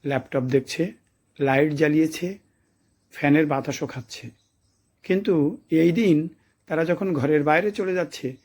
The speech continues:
তারা ল্যাপটপটি সুন্দর করে বন্ধ করলো, তারা লাইটের সুইচগুলো, ফ্যানের সুইচগুলোও বন্ধ করে বাইরে চলে গেল। এভাবে আমাদের বিদ্যুতের সাশ্রয় করতে হবে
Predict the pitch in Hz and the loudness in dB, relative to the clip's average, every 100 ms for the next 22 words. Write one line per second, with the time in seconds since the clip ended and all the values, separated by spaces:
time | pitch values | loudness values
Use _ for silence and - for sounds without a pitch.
0 | _ _ _ - 165 160 147 143 131 160 | _ _ _ -6 0 2 4 2 0 -6
1 | 156 156 - 151 143 135 139 127 139 160 | -6 -8 -2 0 0 0 -4 0 0 0
2 | 165 160 165 170 - _ _ _ _ _ | 0 2 2 0 -6 _ _ _ _ _
3 | 156 156 151 156 - _ _ _ _ _ | -2 0 2 0 -8 _ _ _ _ _
4 | _ _ _ _ _ _ _ _ - 226 | _ _ _ _ _ _ _ _ -2 4
5 | 165 160 170 185 156 - 170 196 - - | 6 6 4 0 -4 -4 -4 -4 -12 -18
6 | - 165 156 160 160 156 147 - 156 160 | -8 -8 -6 -4 -2 -2 -4 -4 0 2
7 | 160 - 175 165 165 175 185 202 170 151 | 0 0 0 0 0 2 2 4 4 4
8 | 147 165 220 185 143 131 143 127 120 117 | 2 2 2 4 4 0 -4 -10 -10 -14
9 | 110 _ _ _ _ 180 202 247 233 170 | -16 _ _ _ _ 2 4 6 6 4
10 | 165 180 156 147 147 170 190 - 135 - | 2 -2 0 0 0 -6 -10 -8 -10 -8
11 | 147 143 120 135 123 113 | -10 -10 -12 -8 -8 -8